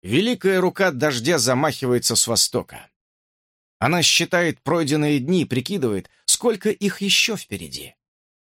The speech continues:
Пытается видеть каждую бусину, что падает на неё, так, словно можно увидеть столько жизней. Разгадай загадку, что идёт вверх,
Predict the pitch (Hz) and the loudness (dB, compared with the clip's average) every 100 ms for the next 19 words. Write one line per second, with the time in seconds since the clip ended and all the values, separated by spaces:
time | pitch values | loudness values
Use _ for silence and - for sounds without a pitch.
0 | _ 117 156 156 - - 139 147 143 139 | _ 0 2 2 2 0 0 0 0 0
1 | - - 202 147 135 160 151 120 131 156 | -4 -2 -2 0 0 2 2 0 0 2
2 | 131 120 95 - 117 - 147 123 117 110 | 2 0 -4 -4 -4 -2 -2 0 0 -2
3 | 117 113 117 98 - _ _ 180 123 - | -2 0 0 -2 -6 _ _ -4 -4 -10
4 | _ _ - 185 160 139 143 160 123 127 | _ _ -2 0 2 0 0 0 0 -2
5 | - 135 143 123 104 - - 135 - 107 | 0 -2 0 0 0 0 0 -2 -2 -4
6 | 90 117 107 69 69 - _ _ _ _ | -4 -4 -6 -8 -14 -20 _ _ _ _
7 | _ _ _ _ _ _ - 151 233 240 | _ _ _ _ _ _ -2 0 2 2
8 | 208 135 98 82 _ 87 - 220 98 175 | 2 0 -4 -8 _ -6 0 2 2 0
9 | 175 175 233 - | -2 -2 -4 -4